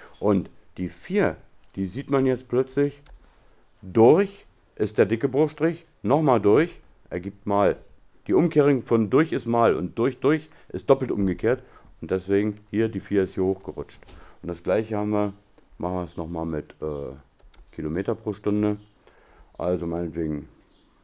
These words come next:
achtzig geteilt durch und jetzt Kilometer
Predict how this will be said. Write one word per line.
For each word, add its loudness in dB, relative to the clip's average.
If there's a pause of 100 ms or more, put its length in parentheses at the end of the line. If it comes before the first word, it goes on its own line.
(260)
achtzig -2 (1120)
geteilt 0
durch 0 (220)
und -10
jetzt -4 (800)
Kilometer 0